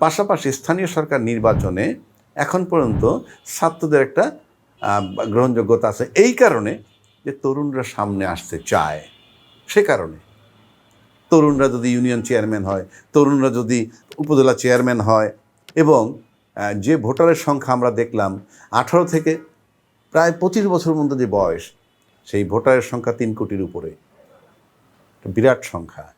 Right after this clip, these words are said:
সুতরাং তাদের ভিতরে একটা চার্ম বা তারা নেতৃত্ব নিতে চায় এবং ওখান থেকে গড়িয়ে সামনে আসবে, গ-, সুতরাং তাদের এই সহযোগিতা চায় এবং থাকবে। সেক্ষেত্রে এই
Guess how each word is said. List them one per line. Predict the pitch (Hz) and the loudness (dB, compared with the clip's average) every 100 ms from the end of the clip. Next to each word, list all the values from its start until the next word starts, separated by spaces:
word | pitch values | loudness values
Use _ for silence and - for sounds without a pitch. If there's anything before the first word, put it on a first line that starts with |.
| _ _ - | _ _ -2
সুতরাং | 180 196 | 2 4
তাদের | 180 175 | 2 2
ভিতরে | 180 190 | 0 -2
একটা | 185 185 185 _ _ - - | 0 -2 -4 _ _ -16 0
চার্ম | 196 156 156 156 165 165 - - - - - - | 4 4 4 0 -6 -10 -14 -10 -8 -10 -8 -2
বা | 131 - | 0 0
তারা | 151 156 147 | 2 4 4
নেতৃত্ব | 165 170 175 147 | 2 0 -2 -2
নিতে | 160 160 160 | -2 -2 -2
চায় | 160 143 143 151 156 _ _ _ _ _ _ _ - | 0 -2 -2 -6 -12 _ _ _ _ _ _ _ 2
এবং | 160 165 | 4 4
ওখান | 139 156 | 2 0
থেকে | 156 160 | 0 0
গড়িয়ে | 127 151 170 160 | 2 4 4 2
সামনে | - 156 160 160 | 2 0 2 2
আসবে, | 143 139 151 160 _ _ - | 0 -2 -4 -6 _ _ -4
গ-, | 135 135 - - | -4 -4 -12 -10
সুতরাং | 175 208 226 233 - - | 0 2 2 -4 -18 -2
তাদের | 143 143 | 2 2
এই | 151 | 2
সহযোগিতা | 147 - 127 123 127 127 | 0 2 0 2 -2 -4
চায় | 135 113 120 220 - | 0 0 0 -2 -6
এবং | 110 101 | -6 -6
থাকবে। | - 101 82 82 - - - | -6 -8 -8 -12 -12 -20 -2
সেক্ষেত্রে | 190 196 208 202 113 107 _ - - 135 | 2 4 2 0 -4 -6 _ -16 -8 0
এই | 185 | 0